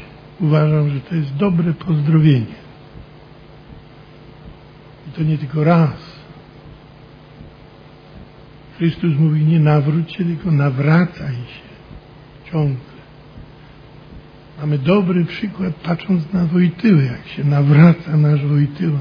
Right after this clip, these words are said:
na naszych oczach. Ciągle. Czyli nawróć się.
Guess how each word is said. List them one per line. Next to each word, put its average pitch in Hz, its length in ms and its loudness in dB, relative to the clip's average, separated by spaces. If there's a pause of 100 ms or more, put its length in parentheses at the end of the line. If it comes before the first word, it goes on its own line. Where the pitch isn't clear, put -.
(120)
na 147 220 -2
naszych 151 360 -6
oczach. - 320 -12 (500)
Ciągle. 147 440 0 (3500)
Czyli 165 140 -2
nawróć 160 480 0
się. - 340 -20